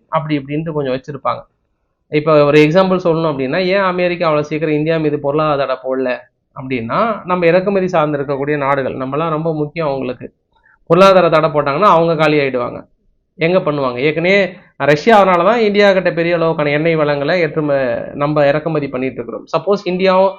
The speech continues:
சீனாவும் அந்த இடத்துல இல்லாம இருந்திருந்தா ரஷ்யாவோட நிலம் ரொம்ப கஷ்டமா இருக்கும். இந்தியா, ஒட்டுமொத்த அமெரிக்காவுடைய திட்டமும் சக்சஸ் ஆயிருக்கும். போடப்பட்ட பொருளாதார தடை எல்லாமே சக்சஸ் ஆயிட்டு இருக்கும். அந்த இடத்துல ஃபெயிலியர். So, இந்த இடத்துல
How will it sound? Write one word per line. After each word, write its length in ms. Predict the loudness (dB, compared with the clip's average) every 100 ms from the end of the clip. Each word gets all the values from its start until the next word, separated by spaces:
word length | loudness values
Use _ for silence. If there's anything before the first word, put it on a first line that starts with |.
| _ _
சீனாவும் 340 | 0 2 4
அந்த 180 | 2 0
இடத்துல 120 | -2
இல்லாம 380 | -2 0 0 0
இருந்திருந்தா 640 | -2 -2 -2 0 0 -2 -2
ரஷ்யாவோட 440 | 0 2 2 0
நிலம் 220 | -2 -2
ரொம்ப 280 | -2 0 0
கஷ்டமா 380 | -2 -4 -4 -2
இருக்கும். 340 | 0 -2 -4 -6
இந்தியா, 280 | -4 -4 -6 -10 _
ஒட்டுமொத்த 500 | -2 0 2 2 2
அமெரிக்காவுடைய 680 | 2 2 0 0 0 0 -2
திட்டமும் 380 | -2 -4 -2 -4
சக்சஸ் 300 | -2 0 0
ஆயிருக்கும். 360 | -2 -6 -12 _
போடப்பட்ட 760 | 2 2 2 -2 -4 -2 -2 -2
பொருளாதார 580 | -2 2 4 4 2
தடை 220 | 0 0 2
எல்லாமே 300 | 0 -2 -4
சக்சஸ் 400 | -4 -4 -2 -2
ஆயிட்டு 140 | -2
இருக்கும். 300 | -4 -10 -12 _ _ _
அந்த 200 | 0 0
இடத்துல 200 | 0 0
ஃபெயிலியர். 320 | 0 2 2
So, 400 | 2 2 4 2
இந்த 300 | 0 -2 -2
இடத்துல 640 | -2 -4 -2 -2 -2 -6